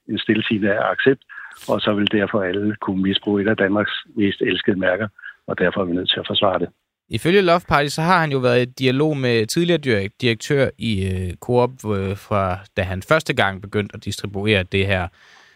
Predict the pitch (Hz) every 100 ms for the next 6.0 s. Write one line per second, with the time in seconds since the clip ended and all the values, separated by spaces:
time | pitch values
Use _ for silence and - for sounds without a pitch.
0 | _ - 85 80 78 - 107 110 127 117
1 | 98 90 95 92 92 95 92 107 107 117
2 | - 101 98 101 - 127 127 - - -
3 | - 156 147 147 156 135 107 127 147 127
4 | 120 120 139 101 - 120 131 113 120 131
5 | 135 120 101 95 117 113 104 131 -